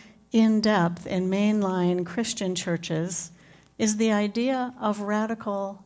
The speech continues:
hospitality. <clears throat> In a blog titled Rethinking Church, they offer this.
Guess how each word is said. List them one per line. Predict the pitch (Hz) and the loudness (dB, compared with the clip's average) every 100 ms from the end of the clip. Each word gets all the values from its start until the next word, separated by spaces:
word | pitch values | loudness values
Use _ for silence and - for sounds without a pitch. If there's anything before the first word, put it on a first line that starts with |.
| _ | _
hospitality. | - 180 175 - 180 160 147 147 107 - - | -6 -4 -4 -8 -6 -4 -4 -6 -10 -14 -18
<clears throat> | _ _ _ _ _ _ _ - - - - - - - - _ _ - _ _ - - - | _ _ _ _ _ _ _ -8 -6 -8 -14 -14 -18 -20 -20 _ _ -20 _ _ -20 -20 -2
In | 240 220 | 4 4
a | |
blog | 196 196 220 226 220 - | 4 0 2 2 0 -6
titled | - 233 220 202 185 | -4 -2 0 0 -2
Rethinking | 185 208 208 202 190 180 | -2 -2 0 -4 -2 -4
Church, | 175 185 170 175 - - - _ - - - _ | -2 0 0 -2 -10 -12 -20 _ -20 -20 -20 _
they | 208 202 | -4 0
offer | 202 185 190 | 0 0 -2
this. | 180 175 - - - | 0 0 4 2 2